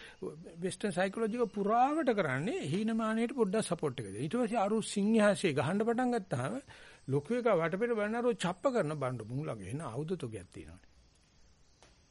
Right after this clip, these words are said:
විනාශයි රට. සුද්ද කියලා එමේ අත ගන්න.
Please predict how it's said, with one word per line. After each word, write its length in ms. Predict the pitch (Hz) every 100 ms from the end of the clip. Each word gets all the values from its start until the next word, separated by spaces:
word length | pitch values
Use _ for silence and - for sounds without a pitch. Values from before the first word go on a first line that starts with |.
| -
විනාශයි 800 | 135 175 202 220 247 220 185 143
රට. 240 | 156 - 113 220 - - - 247
සුද්ද 240 | 208 208
කියලා 260 | 214 220 208
එමේ 280 | 214 214 202
අත 140 | - -
ගන්න. 280 | 113 90